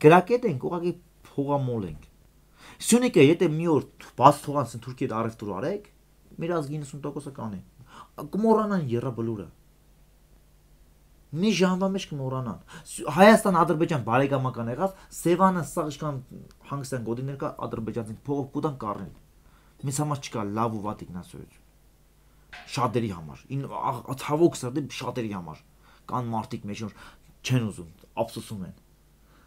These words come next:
Օրինակ, ասում եք, թուրքը մեր թշնամին է։ Ինձ համար թշնամի է։ Բայց գնացեք էլի Երևան տոնավաճառ Սուրմալույում, մենց տարերով գրած է թուրքական ապրանք։ Կարմիր տարերով թշնամի է, թե թշնամի չէ։ Այս կառավարությունը կա, թե չկա։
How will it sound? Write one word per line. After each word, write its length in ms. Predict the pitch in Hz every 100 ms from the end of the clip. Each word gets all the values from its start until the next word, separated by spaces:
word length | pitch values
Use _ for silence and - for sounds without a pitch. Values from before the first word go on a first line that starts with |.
| _ _ _ _ _ _ _ _ _ _
Օրինակ, 300 | 160 196 214 - -
ասում 300 | - 185 247
եք, 80 | 240
թուրքը 280 | 190 208 170
մեր 120 | 139
թշնամին 540 | - - 117 95 90
է։ 100 | 71 67 - - -
Ինձ 160 | 185
համար 240 | 180 202 190
թշնամի 420 | 135 151 147 143
է։ 120 | 98 67 - _ _ -
Բայց 260 | - 160 -
գնացեք 400 | 175 202 214 170
էլի 140 | 156
Երևան 300 | 143 165 180
տոնավաճառ 600 | 135 160 156 127 120 143
Սուրմալույում, 760 | - - 151 143 139 131 123 95 101
մենց 360 | 180 226 139 - -
տարերով 460 | 151 170 170 165
գրած 260 | 135 151 135
է 80 | 131 - -
թուրքական 540 | - 170 165 160 160
ապրանք։ 360 | 123 110 95 - - _
Կարմիր 440 | - 156 165 202 -
տարերով 560 | 147 156 160 170 147 - _ _ - - -
թշնամի 480 | 123 - 107 120
է, 60 | 160
թե 120 | -
թշնամի 400 | 135 - - -
չէ։ 200 | - - - - - - - - -
Այս 180 | 147 147
կառավարությունը 680 | 143 131 127 117 117 110 110
կա, 140 | 131
թե 140 | 131 -
չկա։ 300 | - - -